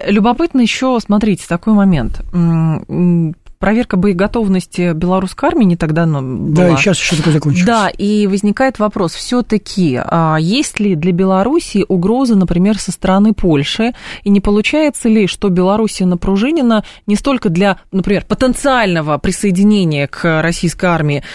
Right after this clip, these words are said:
Speaker 1: в специальной военной операции, а сколько для защиты или демонстрации того, что страна готова себя защищать, если там поляки попытаются что-то сделать?
Speaker 2: Э, очень жесткий вопрос. Сразу скажу, все разговоры о том, что готовит, э,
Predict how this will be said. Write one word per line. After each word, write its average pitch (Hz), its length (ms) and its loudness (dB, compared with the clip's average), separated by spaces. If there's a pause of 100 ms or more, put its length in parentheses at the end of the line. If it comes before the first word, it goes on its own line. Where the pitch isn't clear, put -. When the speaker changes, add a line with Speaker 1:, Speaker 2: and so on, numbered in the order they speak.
(160)
Speaker 1:
в 156 480 0
специальной 170 380 -2
военной 165 320 2
операции, 247 420 0
а - 100 -2
сколько - 300 -2
для 185 220 2
защиты 202 540 0
или 208 220 2
демонстрации 185 640 0
того, 165 260 0
что - 140 -4
страна 175 280 0
готова 170 280 0
себя 170 240 0
защищать, 165 340 -2
если 190 260 0
там 185 200 2
поляки 190 340 0
попытаются 175 520 -2
что-то 160 260 -2
сделать? 143 420 -2 (220)
Speaker 2:
Э, 170 320 2
очень 165 320 2
жесткий 143 420 0
вопрос. 190 560 0
Сразу 151 260 0
скажу, 139 360 -2
все 165 240 0
разговоры 147 420 2
о 127 40 -2
том, 151 160 0
что - 140 -6
готовит, 135 520 0
э, 143 260 0